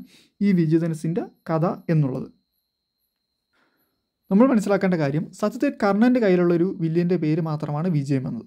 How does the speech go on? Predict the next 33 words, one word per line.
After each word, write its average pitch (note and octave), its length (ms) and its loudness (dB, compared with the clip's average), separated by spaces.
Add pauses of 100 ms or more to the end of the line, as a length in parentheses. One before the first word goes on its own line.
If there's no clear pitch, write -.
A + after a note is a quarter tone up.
വ്യാസൻ E3+ 360 0
തന്നെ C4+ 200 2
പറയുന്നത് G#3 380 0 (120)
വിജയം F#3+ 480 0 (140)
എന്ന F3+ 140 0
പേരായ E3 340 0
വില്ലെന്നാണ്. D3 460 -4 (540)
അതുപോലെ A#3+ 240 2
തന്നെ F#3+ 180 2
മഹാധനുസുകളുടെ G#3+ 760 0
പേരുള്ള E3+ 320 2
വില്ലുകൾ D#3+ 420 0
പലരുടെയും E3 520 -2
കൈവശമുണ്ട്. D#3+ 520 -4 (920)
യുധിഷ്ഠിരൻ്റെ C4 800 2
കയ്യിൽ G#3 320 2
മഹേന്ദ്രം G3+ 600 2
എന്ന F3+ 160 2
പേരുള്ള F3 280 0
ശാപമുണ്ട്. D#3 460 -4 (120)
അതുപോലെ F#3+ 340 -2
തന്നെ F#3 240 0 (360)
നകുലൻ്റെ A#3+ 440 2
കയ്യിൽ G#3+ 300 2
വൈഷ്ണവം F3 640 0
എന്ന F3+ 160 0
പേരുള്ള E3 280 0
വില്ലുണ്ട്. D3+ 340 -4
പക്ഷേ F#3 260 -2
അത് A#3+ 200 0
കൃഷ്ണൻ്റെ G#3 400 -2
വൈഷ്ണവ F#3+ 360 0
വില്ലല്ല. F#3 380 0